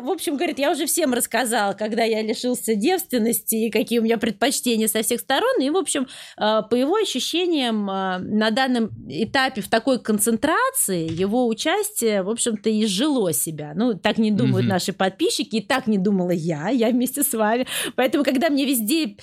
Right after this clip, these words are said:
Speaker 1: пишут и на прямых эфирах пишут: «Верните Белого», я говорю: «Напишите Белому, верните Белому. Он продюсер этого шоу. <laughs> Почему я должна этим заниматься?»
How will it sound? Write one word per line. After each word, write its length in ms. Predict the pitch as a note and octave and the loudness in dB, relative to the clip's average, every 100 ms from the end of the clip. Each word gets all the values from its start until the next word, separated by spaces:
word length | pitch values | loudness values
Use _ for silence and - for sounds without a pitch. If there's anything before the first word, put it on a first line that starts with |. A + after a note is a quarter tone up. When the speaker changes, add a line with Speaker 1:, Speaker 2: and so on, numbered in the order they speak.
| - - - | -20 -20 -6
Speaker 1:
пишут 440 | A#3+ C#4+ D4+ A#3+ G#3+ | 0 0 0 -2 0
и 40 | |
на 80 | A3 | -2
прямых 320 | G#3 B3 D#4 | 0 0 0
эфирах 400 | B3+ - C4 B3+ | -4 -2 -2 0
пишут: 260 | - A#3+ G3 | -2 -4 -2
«Верните 400 | G#3 G#3+ B3 A#3 | 0 0 2 0
Белого», 300 | G#3+ F#4+ F#4+ | 2 2 2
я 40 | |
говорю: 160 | A#3 A3+ | 0 0
«Напишите 360 | G#3 - G#4 C#4+ | 0 -2 0 0
Белому, 520 | G#3+ B3+ A#3+ G3 F3 | 2 2 2 0 0
верните 440 | D#3+ F#3 A3+ - | -2 0 0 -2
Белому. 320 | F#3+ B3+ G#3 | 0 2 2
Он 80 | G3 | 0
продюсер 460 | A3+ C4+ D4 E4+ C4 | 0 0 0 0 0
этого 280 | C#4+ B3+ D#4 | 0 0 0
шоу. 420 | - F#4 B3 A3+ | 0 0 0 0
<laughs> 60 | |
Почему 320 | G#3 E4+ - G4+ | 0 0 0 0
я 260 | F#4+ F4+ F4+ | 0 0 0
должна 420 | - C4+ C4+ - A#3+ | 0 -2 -2 -2 -2
этим 220 | A#3 A3 | -2 -2
заниматься?» 480 | G#3+ A#3 D4 G#4 | -2 -2 0 -2